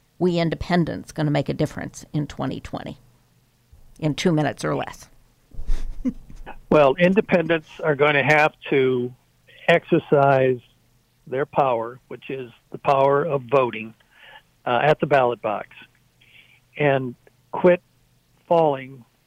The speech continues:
Speaker 2: for the premise that you only have two choices. Hell, if it comes down to it, write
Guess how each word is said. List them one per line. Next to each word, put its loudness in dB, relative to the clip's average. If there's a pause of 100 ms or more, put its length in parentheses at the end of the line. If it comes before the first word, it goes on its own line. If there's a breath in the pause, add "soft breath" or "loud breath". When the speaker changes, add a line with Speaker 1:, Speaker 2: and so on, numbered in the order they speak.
Speaker 2:
for -4
the -6 (100)
premise -2 (340)
that -4
you -8
only 0
have 0
two -8
choices. -8 (1080 soft breath)
Hell, 2
if -12
it -10
comes -2
down -2
to -4
it, -6
write 0